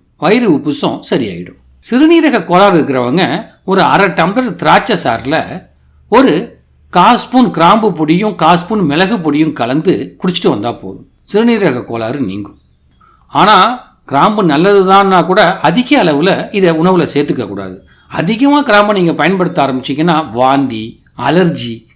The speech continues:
எரிச்சல், இதே மாதிரியான பக்க விளைவுகள் வர வாய்ப்பு இருக்கு. அதே மாதிரி ரத்தத்துல சர்க்கரையோட அளவு குறைவா இருக்கிறவங்க கிராம்பை உணவுல சேர்க்கறத தவிர்க்கணும். ஏன்னா கிராம்பு ரத்தத்துல உள்ள சர்க்கரையோட அளவை அதிகமா குறைக்கக்கூடியது.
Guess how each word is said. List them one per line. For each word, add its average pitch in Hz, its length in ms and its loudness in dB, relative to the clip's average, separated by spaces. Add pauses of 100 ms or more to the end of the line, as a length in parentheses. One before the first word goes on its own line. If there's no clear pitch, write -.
(160)
எரிச்சல், 151 560 0
இதே 160 160 0
மாதிரியான 214 380 0
பக்க 160 240 -4
விளைவுகள் 139 340 -2
வர 123 220 -4
வாய்ப்பு 127 420 -4
இருக்கு. 92 260 -14 (480)
அதே 180 240 0
மாதிரி 240 380 2
ரத்தத்துல 208 580 -4
சர்க்கரையோட 233 400 -2
அளவு 185 280 2
குறைவா 202 440 0
இருக்கிறவங்க 143 480 -4 (380)
கிராம்பை 180 440 0 (140)
உணவுல 196 420 0
சேர்க்கறத 123 500 -6
தவிர்க்கணும். 127 540 -4 (140)
ஏன்னா 214 460 0
கிராம்பு 175 520 2
ரத்தத்துல 185 380 -2
உள்ள 151 460 -2
சர்க்கரையோட 202 380 0
அளவை 156 360 2 (180)
அதிகமா 185 560 -2
குறைக்கக்கூடியது. 90 640 -6